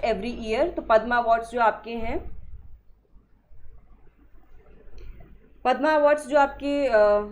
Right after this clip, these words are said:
announce हुए थे, so ये आपके कब announce किए जाते हैं? Republic Day के स-, अ, समय में, सद्भावना दिवस के समय,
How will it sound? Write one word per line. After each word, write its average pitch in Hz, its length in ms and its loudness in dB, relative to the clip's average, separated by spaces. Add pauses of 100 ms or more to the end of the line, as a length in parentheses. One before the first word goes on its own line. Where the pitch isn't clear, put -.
(440)
announce 254 360 0
हुए 254 140 2
थे, 320 420 -6 (100)
so 240 80 -2
ये 247 100 0
आपके 254 220 2
कब 269 160 0
announce 269 300 0
किए 277 140 -2
जाते 262 260 0
हैं? 277 60 -2
Republic 240 360 -4
Day 247 80 -2
के 277 160 -6
स-, 277 140 -12
अ, 208 340 4
समय 226 280 -6
में, 247 180 -2
सद्भावना 220 500 -2
दिवस 226 280 -8
के 254 100 -10
समय, 233 420 -8